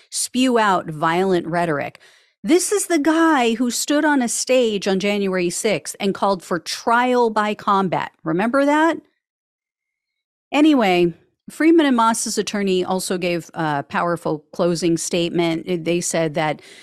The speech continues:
Giuliani didn't see these women as human beings, and then they asked the jurors to send a message to other powerful people with their verdict about the compensatory and punitive damages.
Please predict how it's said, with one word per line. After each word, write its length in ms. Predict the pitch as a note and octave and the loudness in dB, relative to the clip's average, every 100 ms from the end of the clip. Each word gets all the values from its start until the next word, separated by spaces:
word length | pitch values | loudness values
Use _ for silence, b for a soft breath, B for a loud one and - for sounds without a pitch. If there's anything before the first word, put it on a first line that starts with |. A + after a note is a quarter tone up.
| B B B | B B B
Giuliani 600 | E3+ B3+ A#3 G#3+ G#3 F#3+ E3+ | -2 0 2 2 2 0 -2
didn't 280 | F3 F3+ | -2 -4
see 280 | - G3+ F3+ | -4 -6 -4
these 260 | F#3 F#3 F#3+ | -4 -4 0
women 480 | F#3 F#3 F#3 G3 - | 2 2 2 0 -4
as 200 | D#3+ C#3+ | -6 -4
human 320 | E3+ E3 D#3 | -2 0 0
beings, 560 | D3+ E3 E3+ F#3 A3 - | 2 2 2 0 -2 -6
and 220 | - D#3+ | -4 -2
then 100 | E3 | 0
they 140 | D#3+ D#3 | 0 0
asked 360 | E3 F3+ - | 0 0 -2
the 80 | F3 | -6
jurors 600 | D3+ E3 E3+ D#3+ D3 - | -4 -2 0 0 -2 -6
to 100 | D#3+ | -8
send 340 | - E3+ D#3+ D#3+ | -6 -2 0 0
a 60 | |
message 680 | C#3+ F3+ C#4 - F#3 D3+ - | 0 0 -2 -2 -2 -2 -4
to 180 | D#3+ - | -6 -4
other 300 | G3 A#3 A3+ | -2 0 0
powerful 540 | - F#3 F3+ E3 D#3+ D#3+ | -2 -2 -2 -2 -4 -6
people 680 | F#3 F3+ E3 C#3+ C3 B2+ b b - | -6 -6 -4 -4 -4 -8 b b -6
with 260 | E3+ F3+ D#3 | -2 0 0
their 220 | D#3+ D#3 | 0 0
verdict 500 | D#3+ D#3+ D3 C#3 D#3 | 0 -2 -4 -6 -8
about 340 | C3+ D3 C#3 | -4 -4 -4
the 280 | D3+ C#3 C3+ | -6 -4 -6
compensatory 840 | - D#3 F3 D#3+ D#3+ - D3+ C#3+ | -4 -2 -2 -4 -4 -6 -6 -6
and 120 | C3+ | -6
punitive 440 | - D#3+ D3 C3+ C#3 | -6 -4 -4 -6 -8
damages. 640 | D3 C#3+ C3+ C3 - - | -4 -4 -6 -8 -8 -10